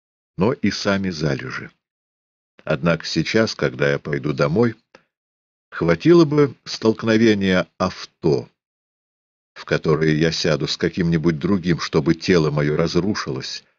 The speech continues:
а дух, из которого ушла бы жизнь, навсегда оставил новые идеи, которые в этот момент, уже не успевая прояснить в книге, он тоскливо прикрыл бы своей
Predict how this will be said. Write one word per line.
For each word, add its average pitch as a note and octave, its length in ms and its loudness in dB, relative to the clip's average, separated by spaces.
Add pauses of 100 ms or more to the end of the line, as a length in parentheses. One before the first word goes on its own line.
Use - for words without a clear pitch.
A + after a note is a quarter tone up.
(260)
а D#2 140 -2
дух, F#2 380 2
из - 160 -4
которого D#2 520 0
ушла D#2 340 -2
бы C#2+ 160 -2
жизнь, C2+ 420 -6 (340)
навсегда F#2 640 0
оставил D#2 540 -2
новые D2 480 0 (100)
идеи, E2+ 380 2
которые C#2+ 500 -2
в C2+ 80 -2
этот D#2 300 -2
момент, E2 520 -2
уже E2 260 0
не E2+ 100 2
успевая F2 640 2
прояснить E2+ 600 -2
в - 100 -16
книге, G#2+ 480 0 (400)
он E2+ 180 2
тоскливо A2+ 760 2
прикрыл - 600 0
бы F#2+ 140 -2
своей E2 640 0